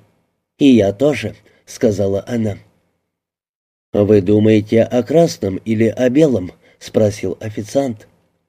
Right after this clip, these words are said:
"О белом", — сказал Клинк. "О сухом вине?" "Ну, конечно".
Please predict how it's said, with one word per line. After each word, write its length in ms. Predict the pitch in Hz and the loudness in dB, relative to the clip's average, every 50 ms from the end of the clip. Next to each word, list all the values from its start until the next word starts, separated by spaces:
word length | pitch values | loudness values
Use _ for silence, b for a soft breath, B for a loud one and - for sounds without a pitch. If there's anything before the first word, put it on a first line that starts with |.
| _ _ _ _ _ _ - | _ _ _ _ _ _ -8
"О 220 | - - 110 110 | -2 0 0 2
белом", — 460 | 101 101 131 143 143 120 107 95 92 - _ b b b | 2 2 2 2 2 0 -2 -4 -6 -12 _ b b b
сказал 480 | b - - - 101 104 95 98 101 101 | b -10 -4 -2 -2 0 0 0 -2 -2
Клинк. 440 | 101 120 120 113 104 90 - - - _ _ _ _ _ _ _ _ _ _ _ _ _ | -2 0 0 0 0 -2 -6 -14 -20 _ _ _ _ _ _ _ _ _ _ _ _ _
"О 160 | - - 101 101 | 0 0 0 0
сухом 520 | - - 104 101 - - 151 160 160 143 | 0 0 -2 0 2 4 4 4 4 2
вине?" 420 | 120 104 117 110 107 107 104 98 - _ _ _ _ _ _ _ _ _ _ _ _ _ - - | 0 0 0 0 2 0 -2 -2 -6 _ _ _ _ _ _ _ _ _ _ _ _ _ -6 -4
"Ну, 300 | 104 107 107 101 98 92 | 0 2 2 2 0 0
конечно". 680 | - - 101 104 113 135 139 117 104 - - - - | -2 -2 0 0 2 0 0 -2 -6 -12 -16 -18 -20